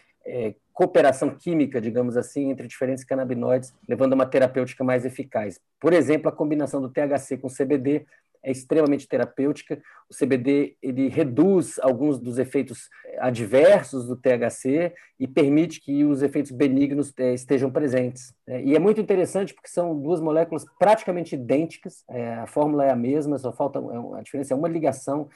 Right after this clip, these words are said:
e essa uma ligação, ela causa, é, ela faz com que elas se tornem, é, fisiologicamente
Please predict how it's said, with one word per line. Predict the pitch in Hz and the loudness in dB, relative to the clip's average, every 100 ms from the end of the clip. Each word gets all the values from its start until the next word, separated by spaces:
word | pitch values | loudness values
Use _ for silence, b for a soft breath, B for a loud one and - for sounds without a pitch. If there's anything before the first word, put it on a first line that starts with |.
| b - | b -8
e | |
essa | 123 147 | -2 0
uma | 180 | 0
ligação, | 170 160 - 165 | 0 0 0 -2
ela | 156 | -2
causa, | - 156 143 156 b b - | 0 -2 0 -6 b b -10
é, | 123 | -2
ela | 123 | -2
faz | 123 160 | 2 2
com | - | 2
que | 135 | -2
elas | 147 | -2
se | 139 | -2
tornem, | 123 139 143 131 b _ | -2 0 0 -6 b _
é, | 101 101 | -18 -16
fisiologicamente | - 196 165 147 147 - 123 135 135 - 131 | -4 2 6 6 4 0 0 0 -4 -12 -16